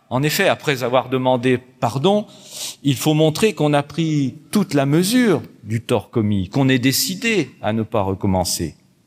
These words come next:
Et après avoir octroyé son pardon, il faut également avoir l'élégance de rendre à l'autre sa liberté,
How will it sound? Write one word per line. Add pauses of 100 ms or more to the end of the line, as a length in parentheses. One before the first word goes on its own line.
(400)
Et
après
avoir
octroyé
son
pardon,
il
faut (360)
également
avoir
l'élégance
de
rendre
à
l'autre
sa
liberté,